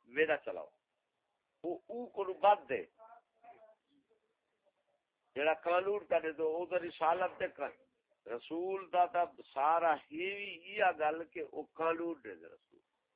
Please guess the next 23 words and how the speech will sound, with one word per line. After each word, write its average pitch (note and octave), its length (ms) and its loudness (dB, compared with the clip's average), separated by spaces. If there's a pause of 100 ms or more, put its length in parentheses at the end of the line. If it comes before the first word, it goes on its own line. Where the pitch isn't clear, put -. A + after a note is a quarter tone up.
(420)
تے D#3+ 100 -6
جڑا G3 240 6
قانون F#3+ 440 2
کرے G3 360 0
دے F#3+ 120 -4
او G#3 180 0
رسول G#3 360 -4
دی F3+ 40 -18
دعوت F#3 340 4
دا F#3 120 2
مار G3+ 140 2
کتے D3+ 300 -8
دیا C#3 200 -12
گیا۔ - 160 -20 (1160)
اور B2 120 -8 (140)
سکولی F#3+ 460 -8
نیچری D#3+ 560 -6
جمہوری C3 640 -8
شیطان A2+ 540 -6
نے B2+ 360 -6
انہیں C#3+ 440 -10
رسالت F3 580 -2
دا F#3 60 -4